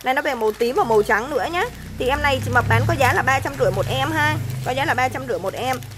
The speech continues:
Còn, à, cây kem này thì sẽ có giá là ba trăm chín một cây như thế này. À, có gấu và có một em ngựa unicorn. À không, em gì á? À,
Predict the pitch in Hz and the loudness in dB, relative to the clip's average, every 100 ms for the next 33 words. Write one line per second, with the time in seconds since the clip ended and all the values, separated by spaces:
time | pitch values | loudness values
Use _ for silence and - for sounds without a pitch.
0 | - - 247 247 240 233 233 226 302 311 | -14 -2 2 4 4 2 0 -2 -2 0
1 | 302 285 254 233 - - 240 220 240 302 | 0 2 0 -2 -8 0 2 2 0 -2
2 | 262 262 285 247 254 262 247 240 339 - | 0 2 2 2 0 -4 -6 -6 -4 0
3 | 240 254 247 294 285 220 - - - - | 2 4 2 0 0 -2 -8 -20 -20 -6
4 | 202 214 214 208 202 196 208 233 240 220 | -2 0 2 0 -2 0 2 2 4 6
5 | 220 403 415 233 208 208 302 247 - 240 | 6 6 2 0 0 0 0 -2 -2 -2
6 | 247 254 180 220 262 254 311 269 269 277 | 0 0 0 -4 -6 -4 0 2 0 -4
7 | - 202 254 247 240 - - 233 233 208 | -6 -4 -2 -2 -6 -14 -6 -4 0 4
8 | 214 - - - - - - - - - | 4 2 -6 -10 -10 -10 -12 -16 -8 -6
9 | 185 | -4